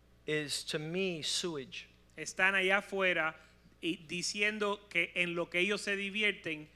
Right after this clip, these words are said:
Speaker 2: para mí es el muladar.
Speaker 1: They just had a huge conference in Madison Square Garden.
Speaker 2: Acaban de tener una conferencia en Madison Square Garden,
Speaker 1: People are paying thousand dollars to get in.
Speaker 2: donde las personas pagan mil dólares para entrar.
Speaker 1: It says, "This is what I was looking for."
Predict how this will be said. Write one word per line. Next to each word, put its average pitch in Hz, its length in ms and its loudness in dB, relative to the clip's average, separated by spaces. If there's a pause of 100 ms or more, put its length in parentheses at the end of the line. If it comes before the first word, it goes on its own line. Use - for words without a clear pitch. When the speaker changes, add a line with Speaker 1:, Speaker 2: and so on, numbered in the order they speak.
(480)
Speaker 2:
para 156 220 2
mí 185 240 -2
es 185 320 0
el 160 140 -4
muladar. 147 480 -6 (320)
Speaker 1:
They 143 100 -8
just 151 200 -8
had 170 120 2
a 156 80 2
huge 180 540 -6 (260)
conference 170 580 0
in 147 300 -6
Madison 160 420 0
Square 165 240 0
Garden. 170 540 0
Speaker 2:
Acaban 165 360 0
de 170 60 -2
tener 175 220 0
una 185 140 2
conferencia 180 880 2
en 160 120 -4
Madison 165 380 2
Square 160 240 -2
Garden, 180 280 2
Speaker 1:
People 180 240 0
are 160 60 4
paying 165 340 -4
thousand 160 440 2
dollars 160 340 2
to 160 80 -6
get 151 180 0
in. 170 340 -2
Speaker 2:
donde 170 180 4
las 156 140 6
personas 170 500 -2
pagan 175 300 6
mil 185 200 2
dólares 185 380 6
para 196 160 4
entrar. 147 300 0
Speaker 1:
It 127 80 -12
says, 135 220 -4
"This 151 260 -4
is 151 120 -10
what 156 100 -4
I 156 60 2
was 147 160 -4
looking 147 260 -10
for." 131 240 -14